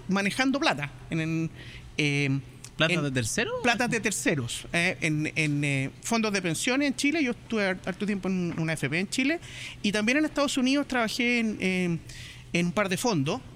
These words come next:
Speaker 1: eh, eh, un hedge fund, y ahí tuvimos la, la, tuvimos, pasamos la crisis del dos mil ocho dos mil nueve en forma
Speaker 2: Mira.
Speaker 1: bien, eh, eh,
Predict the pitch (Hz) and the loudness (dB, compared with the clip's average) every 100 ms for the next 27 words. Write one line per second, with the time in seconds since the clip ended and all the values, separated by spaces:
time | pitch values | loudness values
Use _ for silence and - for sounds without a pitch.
0 | - 165 156 151 151 147 151 147 - 151 | -4 0 2 2 2 0 -2 -4 -2 0
1 | 143 139 139 139 - 175 170 160 - 208 | 2 2 0 -2 -4 -2 0 0 0 0
2 | - 214 190 185 170 170 170 170 170 123 | 0 0 2 2 4 2 2 2 0 -4
3 | - - 139 143 147 143 - 147 165 151 | -12 -2 -2 0 0 0 -2 -4 0 2
4 | 147 147 - 139 175 160 151 165 - 139 | 0 -2 -4 0 2 2 2 2 2 0
5 | 156 147 147 165 170 - 160 147 139 160 | 0 2 2 2 0 0 0 2 2 2
6 | 175 156 - 170 160 151 120 107 101 104 | 2 0 0 0 2 2 2 2 2 0
7 | 127 147 175 180 185 170 160 143 | 0 0 2 4 4 4 2 0